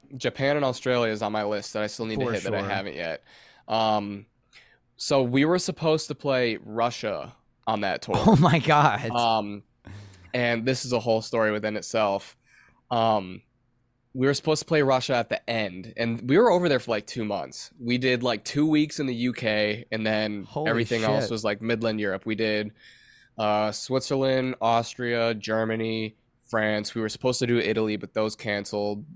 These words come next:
Speaker 1: I think we did Belgium.
Speaker 2: Was that during,
Speaker 1: Uh,
Speaker 2: like, the festival s-, stuff too? Did you do
Speaker 1: No,
Speaker 2: any of
Speaker 1: this was in the,
Speaker 2: those?
Speaker 1: over the winter.
Speaker 2: Oh, fuck.
Speaker 1: Um,
Speaker 2: Okay.
Speaker 1: yeah, this was, like, October, November. Um, so, like, fall, winter.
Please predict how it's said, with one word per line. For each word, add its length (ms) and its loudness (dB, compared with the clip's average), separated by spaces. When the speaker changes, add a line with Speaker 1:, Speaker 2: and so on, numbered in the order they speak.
Speaker 1:
I 40 -14
think 160 -10
we 80 -8
did 220 -8
Belgium. 720 -4
Speaker 2:
Was 120 -4
that 200 8
during, 260 8
Speaker 1:
Uh, 20 4
Speaker 2:
like, 180 2
the 60 2
festival 560 4
s-, 240 -4
stuff 340 6
too? 400 4
Did 160 0
you 80 -2
do 140 4
Speaker 1:
No, 80 6
Speaker 2:
any 100 6
of 60 4
Speaker 1:
this 80 0
was 100 2
in 120 4
the, 40 2
Speaker 2:
those? 80 2
Speaker 1:
over 100 0
the 100 -2
winter. 500 -4
Speaker 2:
Oh, 260 10
fuck. 380 0
Speaker 1:
Um, 260 2
Speaker 2:
Okay. 280 -4
Speaker 1:
yeah, 280 0
this 220 -2
was, 160 0
like, 240 2
October, 500 0
November. 720 -2
Um, 480 -2
so, 140 -4
like, 160 0
fall, 340 2
winter. 400 -4